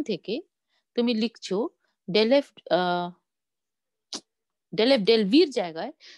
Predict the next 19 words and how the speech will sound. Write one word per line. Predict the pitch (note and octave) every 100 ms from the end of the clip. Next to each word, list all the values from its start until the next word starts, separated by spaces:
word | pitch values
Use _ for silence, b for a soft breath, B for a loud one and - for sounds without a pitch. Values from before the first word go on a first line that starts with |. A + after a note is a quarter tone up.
| B
তুমি | B3 B3
এখান | A3 C4 C4
থেকে | C4+ A#3
লিখছো | - - D#4 G#3+ G#3
one | A3
by | C4 C4 -
t | D4 C4
del | A3 A3 F#3+
f | D#3+
del | E3+ D3+ C#3 D3+
y | D4 _ _ _ _ _ -
এটা, | F3 B3+ G#4 _ b b b F#3
আর | E3 G#3
del | B3+ D4
v | G4+ D#4
del | C4 B3
t | C4+ B3+
টা | F#3+ A#3 _ _ _ _
তোমার | G3+ G#3